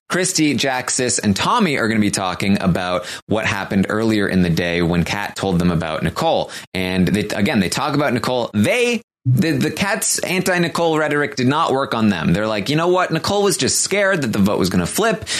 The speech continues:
She was petrified. I caught her crying a few times because she, uh, is so scared that somebody was gonna cast a rogue vote and blame it on her again. And I think that's the only reason why she was talking so much last week. Uh, she was just worried about that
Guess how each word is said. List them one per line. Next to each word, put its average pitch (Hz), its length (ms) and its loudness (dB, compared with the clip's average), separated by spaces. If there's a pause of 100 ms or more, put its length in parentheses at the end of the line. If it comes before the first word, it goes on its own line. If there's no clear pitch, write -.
(120)
She 113 160 0
was 95 240 2
petrified. 175 640 0
I 98 80 -2
caught 95 180 -4
her 80 160 -4
crying 190 460 0
a - 20 2
few 170 180 0
times 139 360 -2
because 101 180 0
she, 92 260 0 (280)
uh, 92 240 -2
is 98 120 2
so 104 140 0
scared 180 380 0
that 98 260 0
somebody 104 300 4
was 95 160 2
gonna 90 160 0
cast 85 320 -4
a - 20 2
rogue 82 300 2
vote 165 320 2
and 101 100 4
blame 98 220 2
it 85 40 0
on - 100 0
her 175 240 0
again. 151 320 0 (180)
And 95 100 -4
I 90 60 -2
think 95 180 0
that's - 160 -2
the 104 140 0
only 170 240 2
reason 147 260 2
why 131 120 0
she 113 160 0
was 95 120 2
talking 139 320 0
so 135 140 0
much 127 240 0
last 117 240 -2
week. 117 260 -2 (180)
Uh, 87 280 -2
she 98 160 0
was 92 80 4
just 117 160 2
worried 127 320 2
about 101 300 0
that 90 220 -4